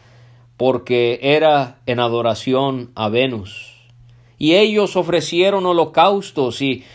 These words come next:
ofre-, ofrecieron, presentaron ofrendas de paz. Estaban haciendo lo que Dios había pedido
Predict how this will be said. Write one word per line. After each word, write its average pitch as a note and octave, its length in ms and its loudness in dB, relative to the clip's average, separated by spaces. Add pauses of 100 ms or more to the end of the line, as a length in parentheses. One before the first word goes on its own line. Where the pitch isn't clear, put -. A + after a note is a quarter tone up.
(300)
ofre-, C#3+ 420 0
ofrecieron, D3 920 0
presentaron D3+ 680 0
ofrendas E3 560 -2
de C#3 80 0
paz. E3 640 -2 (1800)
Estaban B2+ 420 -2
haciendo C#3+ 440 -4
lo B2 160 -2
que A#2 140 -4
Dios B2+ 400 -2
había C3+ 340 -2
pedido B2+ 560 -4